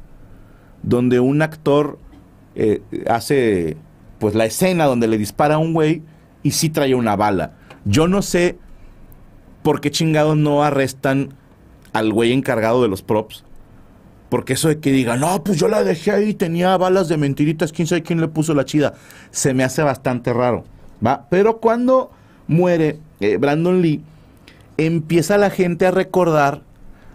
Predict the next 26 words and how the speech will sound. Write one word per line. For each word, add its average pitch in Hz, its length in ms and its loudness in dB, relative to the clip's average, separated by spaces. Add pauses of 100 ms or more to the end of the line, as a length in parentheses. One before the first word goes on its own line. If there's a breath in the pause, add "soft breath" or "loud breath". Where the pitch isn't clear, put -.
la 143 180 2
teoría 143 480 2
sobre 127 360 0
Bruce 117 360 0
Lee, 156 220 0 (280 loud breath)
porque 131 280 0
había 139 240 2
banda 214 340 0
que 196 120 -2
aseguraba 110 880 0 (500 loud breath)
que 113 140 -2
como 117 300 0
Bruce 175 300 2
Lee 190 180 2
estaba 160 600 0 (320)
compartiendo 139 760 0
secretos 135 760 -2
del 123 160 -2
Kung 139 260 0
Fu 127 400 0
y 120 100 2
del 98 360 0
Wushu 117 720 0 (340 loud breath)
en 110 140 -2
sus 110 220 -4
películas, 107 800 -2